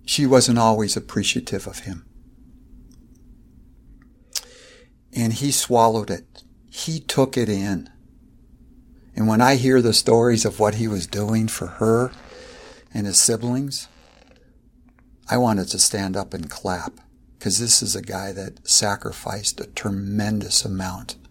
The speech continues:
growing up so that he could do what he was doing. He wasn't doing the normal stuff that most kids his age were doing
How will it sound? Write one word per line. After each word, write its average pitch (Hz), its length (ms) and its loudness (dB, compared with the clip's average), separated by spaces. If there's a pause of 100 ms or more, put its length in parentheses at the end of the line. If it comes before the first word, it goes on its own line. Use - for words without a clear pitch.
(140)
growing 95 400 0
up 98 280 -6 (440)
so - 220 2
that 90 160 2
he - 160 0
could 92 220 -6
do 95 200 -2
what 87 200 -4 (440)
he 95 200 2
was 95 240 -4
doing. 95 460 -6 (1080)
He - 160 2
wasn't 107 360 4
doing 104 280 -2
the 98 100 -2
normal 95 400 -6
stuff - 480 -4 (240)
that - 180 -8
most 95 280 -2
kids - 440 -2 (360)
his 95 260 -2
age 90 440 -10 (200)
were - 160 -6
doing 92 460 -10